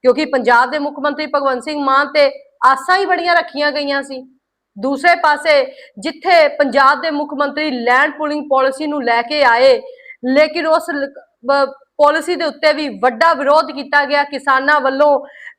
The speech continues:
ਧਰਨੇ ਤੱਕ ਉਖੇੜ ਦਿੱਤੇ ਗਏ। ਜਿਹੜੇ ਮੁੱਖ ਮੰਤਰੀ ਭਗਵੰਤ ਸਿੰਘ ਮਾਨ ਕਹਿੰਦੇ ਸੀ ਆਪਦੇ ਹੱਕਾਂ ਦੀਆਂ ਗੱਲਾਂ ਤੁਸੀਂ ਰੱਖੋ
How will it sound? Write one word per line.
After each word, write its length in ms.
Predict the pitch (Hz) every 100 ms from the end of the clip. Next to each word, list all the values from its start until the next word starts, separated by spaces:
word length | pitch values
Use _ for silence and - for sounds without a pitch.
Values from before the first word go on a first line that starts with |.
| _
ਧਰਨੇ 400 | 320 262 294 403
ਤੱਕ 340 | 392 370 370
ਉਖੇੜ 420 | 381 330 302 302 285
ਦਿੱਤੇ 340 | 330 320 311
ਗਏ। 480 | 262 285 302 294 294 - -
ਜਿਹੜੇ 480 | 196 330 370 339 247
ਮੁੱਖ 280 | 262 330
ਮੰਤਰੀ 300 | 330 311 330
ਭਗਵੰਤ 360 | 269 302 277 247
ਸਿੰਘ 180 | 330 311
ਮਾਨ 240 | 269 269
ਕਹਿੰਦੇ 240 | 285 294 311
ਸੀ 140 | 339
ਆਪਦੇ 340 | 311 277 247 339
ਹੱਕਾਂ 380 | 277 - 294
ਦੀਆਂ 200 | 320 339
ਗੱਲਾਂ 420 | 277 254 262 330 302
ਤੁਸੀਂ 300 | 277 294 285
ਰੱਖੋ 600 | 220 - 330 269 254